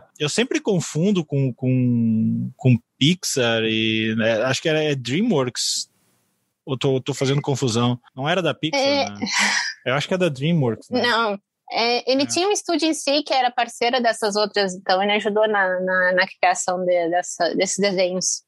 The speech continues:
Speaker 1: Uhum. É, ele tem também, ele, ele, ele dirigiu Era do Gelo dois, Era do Gelo três, Rio, Rio dois e o Touro Fernan-, Touro Fernando, Touro Ferdinando.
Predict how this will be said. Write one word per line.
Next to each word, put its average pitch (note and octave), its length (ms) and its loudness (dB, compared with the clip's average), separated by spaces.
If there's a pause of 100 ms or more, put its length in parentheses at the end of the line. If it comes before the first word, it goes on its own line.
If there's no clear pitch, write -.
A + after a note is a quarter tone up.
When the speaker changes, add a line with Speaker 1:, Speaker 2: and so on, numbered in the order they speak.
Speaker 1:
Uhum. A#2+ 360 2 (240)
É, D3+ 300 0
ele C3+ 180 0
tem D3+ 280 0
também, D#3 600 0
ele, C#3+ 320 0
ele, D3+ 560 0
ele D3+ 160 0
dirigiu F#3 640 0
Era D#3+ 160 2
do D3+ 120 -4
Gelo D3 260 0
dois, C3 640 -2 (100)
Era C#3 140 2
do C#3+ 100 -4
Gelo C#3 280 0
três, C3+ 580 -2 (100)
Rio, F#3 320 0
Rio D#3 220 0
dois C#3+ 580 -2 (160)
e D#3 560 0
o D3+ 140 0 (100)
Touro G3 220 0
Fernan-, D#3+ 380 -2 (200)
Touro C3+ 220 2
Fernando, G#2 540 0
Touro D#3 260 -2
Ferdinando. D3+ 760 0